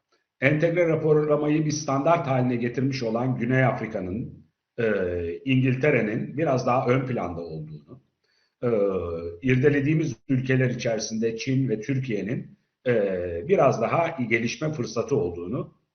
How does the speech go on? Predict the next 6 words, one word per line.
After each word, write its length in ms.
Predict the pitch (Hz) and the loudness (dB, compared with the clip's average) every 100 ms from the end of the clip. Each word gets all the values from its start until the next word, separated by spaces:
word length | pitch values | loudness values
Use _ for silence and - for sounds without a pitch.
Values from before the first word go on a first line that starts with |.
| - | -2
gözlemliyoruz. 1000 | 127 101 87 76 76 73 - - - _ _ _ _ _ _ _ - _ _ _ _ _ _ _ _ _ _ _ _ _ _ _ _ _ _ - 135 | 2 2 0 -4 -6 -10 -18 -20 -20 _ _ _ _ _ _ _ -20 _ _ _ _ _ _ _ _ _ _ _ _ _ _ _ _ _ _ -10 0
Konulardan 560 | 165 143 135 123 127 | 2 2 0 0 0
bir 80 | - | 0
tanesi 440 | - 117 87 - | -2 -2 -4 -8
sürdürülebilirlik 760 | - 120 98 92 85 85 82 - | -6 -6 -4 -4 -4 -6 -8 -10
raporlamasında 1000 | 78 78 78 76 71 - 73 76 - - | -10 -10 -10 -10 -12 -16 -16 -14 -14 -16